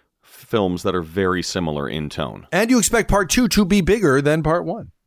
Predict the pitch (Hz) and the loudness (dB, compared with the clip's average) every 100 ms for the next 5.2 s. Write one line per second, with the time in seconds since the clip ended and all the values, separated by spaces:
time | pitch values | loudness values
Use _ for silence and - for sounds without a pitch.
0 | - 269 - _ _ _ _ _ - 107 | -4 -4 -4 _ _ _ _ _ -6 0
1 | 127 202 185 - - - 104 120 - 139 | 2 0 -2 -6 -10 -4 -2 -2 -4 -4
2 | 107 73 - 98 90 95 104 90 - 113 | -4 -6 -8 -8 -6 -4 -2 -2 -2 -4
3 | - 98 104 98 95 - - - 90 82 | -4 -6 -2 -2 -2 -6 -12 -4 0 0
4 | 80 92 90 87 87 87 82 - 107 64 | -2 -4 -4 -6 -6 -6 -8 -10 -10 -10
5 | - | -12